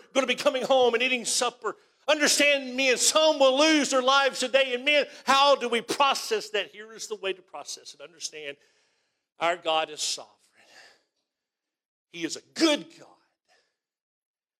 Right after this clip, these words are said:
And let's let him be God. You know, I love that. Because here's what I will tell you, and I dare not tell you it is an easy life to become a Christian. It is not an easy life to become a Christian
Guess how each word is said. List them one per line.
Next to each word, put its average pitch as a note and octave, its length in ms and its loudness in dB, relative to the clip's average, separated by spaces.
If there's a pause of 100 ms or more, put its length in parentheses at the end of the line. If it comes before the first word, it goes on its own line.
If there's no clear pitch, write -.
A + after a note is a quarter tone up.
(640)
And C#3 140 -14
let's D3 240 -6
let C#3+ 180 -12
him C3+ 320 -14
be A2 200 -20
God. F2+ 80 -20 (1700)
You D3 80 -18
know, D3 120 -2
I B2 80 -2
love A2 100 -12 (160)
that. - 1200 -20
Because - 240 -8
here's A3 200 -6
what F3 100 -4
I D#3 80 -2
will C#3+ 100 -12
tell C#3 240 -16
you, A2+ 220 -20 (260)
and D3 120 -20
I F3+ 100 -10 (100)
dare F#3+ 260 -2
not F3+ 440 -6 (180)
tell G#3 300 -6
you D#3 240 -16 (240)
it F#3 160 0
is D3 80 -8
an D#3 160 -6
easy F3+ 320 -6
life D3+ 380 -2
to D3 80 -20
become B2+ 240 -20
a - 20 -20
Christian. - 420 -20 (600)
It G3 80 -16
is D#3+ 80 -6
not G3+ 140 2
an F3+ 80 -10
easy G3+ 240 -4
life F3+ 300 0
to E3+ 40 -16
become E3 240 -16
a E3 60 -16
Christian - 420 -10